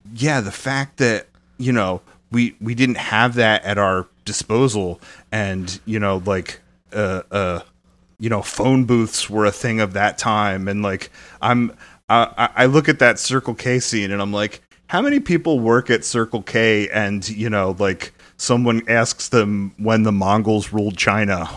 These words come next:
or," <laughs> you know, uh, if, when Marco Polo was, like, you know, whatever it is. And, uh, I, like, I,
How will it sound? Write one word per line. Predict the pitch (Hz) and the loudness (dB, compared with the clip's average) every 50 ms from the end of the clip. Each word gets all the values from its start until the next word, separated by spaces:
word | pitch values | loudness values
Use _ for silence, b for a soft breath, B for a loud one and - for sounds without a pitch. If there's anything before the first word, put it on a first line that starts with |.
| - - | -10 -8
or," | 110 110 104 101 113 - - - - - - - - - 139 120 | -6 -4 -4 -4 -4 -6 -6 -10 -18 -16 -14 -12 -10 -8 -8 -6
<laughs> | - - - 123 - 117 - 139 - - | -6 -6 -6 -6 -6 -6 -8 -8 -6 -4
you | 160 139 117 | -2 -2 -2
know, | 110 101 95 107 - - | 0 -2 -2 -4 -2 -2
uh, | - 147 - 104 107 104 98 104 - - _ - B B B B B B B | -2 -2 -2 -2 -2 0 0 -2 -2 -4 _ -20 B B B B B B B
if, | - 127 117 113 | -2 0 0 0
when | 131 104 107 127 131 131 | -2 0 2 2 4 4
Marco | 127 117 113 123 120 - 123 120 | 4 4 4 4 4 4 2 2
Polo | 117 - 127 123 123 120 120 110 107 | 4 4 4 4 6 6 4 4 4
was, | 104 101 98 95 95 98 101 - - | 2 2 2 0 0 -2 -4 -4 -2
like, | 110 107 101 101 - - - - _ B B B B B B B B B B - | -2 -2 -2 -4 -6 -10 -14 -14 _ B B B B B B B B B B -2
you | 110 | 0
know, | 113 107 101 98 | 2 2 2 2
whatever | 107 110 113 113 113 110 107 104 | 2 2 2 2 2 2 2 2
it | 98 | 2
is. | 104 101 98 95 95 92 - - | 2 0 0 0 -2 -4 -4 -4
And, | - 110 117 113 110 104 110 - _ _ _ - | -2 0 0 0 0 -2 -2 -4 _ _ _ -12
uh, | 92 87 - - | -10 -10 -10 -8
I, | - 101 98 - - _ | -8 -8 -8 -8 -8 _
like, | - 117 117 110 98 - - | -2 0 0 0 0 -2 -2
I, | - 180 | 0 0